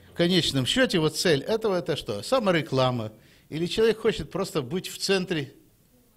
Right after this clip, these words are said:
внимания, да? Часто это результат, э, синдрома отверженности. Многие отверженные люди, которые хотят хоть как-то обратить на себя внимание.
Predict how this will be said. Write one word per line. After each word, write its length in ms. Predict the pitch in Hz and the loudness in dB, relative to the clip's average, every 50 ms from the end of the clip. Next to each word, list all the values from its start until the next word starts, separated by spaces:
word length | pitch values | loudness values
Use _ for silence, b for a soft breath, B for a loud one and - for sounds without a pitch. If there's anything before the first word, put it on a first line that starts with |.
| _ _ _ - | _ _ _ -8
внимания, 560 | 120 139 151 156 139 123 113 107 95 98 107 | -4 0 0 0 0 0 -2 -2 -4 -6 -8
да? 220 | - - 208 208 B B B B B B B B | -4 -4 -6 -6 B B B B B B B B
Часто 340 | - 247 254 214 - 226 | 2 2 4 4 6 4
это 580 | 208 214 208 190 196 196 185 175 156 151 165 170 | 4 4 4 2 2 2 0 2 2 2 2 2
результат, 580 | 170 175 156 165 180 170 - 196 185 185 - 160 | 2 2 0 -2 -4 0 2 0 0 0 0 -2
э, 140 | 147 143 | -2 -2
синдрома 520 | 139 - 160 147 139 160 165 165 151 160 - | -2 -4 -6 -4 -2 0 0 2 0 0 -2
отверженности. 760 | 143 139 - 139 127 117 98 - 92 85 87 - - - - - - - - _ _ _ _ b b b b b b b b b b b | -4 -4 -2 -2 -2 -2 -4 -8 -14 -14 -12 -12 -12 -12 -14 -18 -20 -20 -20 _ _ _ _ b b b b b b b b b b b
Многие 420 | - 147 165 147 123 143 139 135 131 | -4 0 0 2 4 4 2 2 2
отверженные 600 | 139 139 - 151 143 135 120 127 143 147 156 170 | 0 -2 0 0 0 0 0 0 -2 -2 -2 0
люди, 240 | 202 247 254 226 240 | 0 -2 -2 -2 -4
которые 360 | 170 170 147 - 156 139 135 | -6 -6 -6 -4 -4 -4 -2
хотят 380 | - 156 143 147 220 226 214 - | -2 -4 -2 -2 -2 -2 -2 -4
хоть 240 | - 180 170 - | -6 -8 -8 -4
как-то 420 | - 220 240 254 240 247 - 240 226 | 2 4 4 4 2 0 -2 -4 -4
обратить 600 | - - 143 131 139 139 139 - 175 175 175 - | -2 -4 -6 -4 -4 -6 -4 -4 -6 -8 -6 -6
на 100 | 139 120 | -6 -6
себя 380 | - - 117 117 139 131 131 - b b b b b b b _ | -6 -6 -6 -4 -4 -4 -4 -6 b b b b b b b _
внимание. 560 | 104 123 160 165 139 123 101 90 87 87 - | -6 -2 0 0 0 0 -4 -6 -10 -14 -18